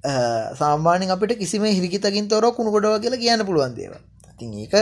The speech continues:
ස්වභාවය ලෝකේ. මොකක් හරි ගොසිප් සීන් එකක් වෙන්න පුළුවන්. ඊට පස්සේ එහෙම. ඉතින් අර ඔය යොහානිගේ මේ කොහොම හරි ඒ සින්දුව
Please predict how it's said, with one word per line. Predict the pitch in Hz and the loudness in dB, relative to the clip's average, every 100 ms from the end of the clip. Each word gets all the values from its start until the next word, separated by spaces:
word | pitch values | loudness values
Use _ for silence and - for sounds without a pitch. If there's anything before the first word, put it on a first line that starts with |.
| 214 - | 2 2
ස්වභාවය | - 208 226 220 139 127 | 6 8 10 8 6 2
ලෝකේ. | 135 139 139 - - - - - - - | 2 2 0 -14 -20 -20 -20 -20 -20 -2
මොකක් | 139 131 | 0 2
හරි | 135 | 2
ගොසිප් | 139 127 123 123 | 0 -2 -2 -8
සීන් | - 117 120 | -10 -10 -8
එකක් | 117 - | -10 -10
වෙන්න | 117 113 123 | -10 -10 -8
පුළුවන්. | 131 151 165 170 170 175 - - _ _ _ | -2 2 2 2 -4 -12 -18 -20 _ _ _
ඊට | 127 123 120 | -6 -4 0
පස්සේ | 120 117 120 117 120 | -2 -2 -4 -4 -2
එහෙම. | 143 185 131 - _ _ _ - - _ _ | 0 0 0 -8 _ _ _ -20 -20 _ _
ඉතින් | 170 185 247 233 | -10 -6 -2 0
අර | 180 | 2
ඔය | 139 123 113 85 110 | 2 0 -4 -8 -8
යොහානිගේ | 117 135 220 269 277 220 | -6 0 2 2 2 2
මේ | 170 147 | 2 0
කොහොම | - 139 135 | 0 0 0
හරි | 127 131 302 - - | -2 -4 -6 -8 -2
ඒ | 151 208 | 2 2
සින්දුව | - 226 170 156 | 2 -2 -2 -4